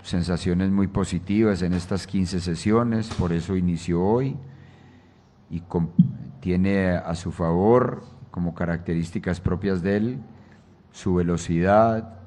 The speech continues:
mm, compite muy bien, entiende bien el juego,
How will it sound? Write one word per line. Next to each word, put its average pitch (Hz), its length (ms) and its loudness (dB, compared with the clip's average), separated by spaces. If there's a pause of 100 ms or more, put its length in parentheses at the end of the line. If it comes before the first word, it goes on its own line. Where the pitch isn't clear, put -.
(800)
mm, 80 680 -4 (260)
compite 95 600 2
muy 87 220 2
bien, 101 480 -2 (1080)
entiende 101 640 2
bien 95 220 2
el 87 100 2
juego, 90 580 0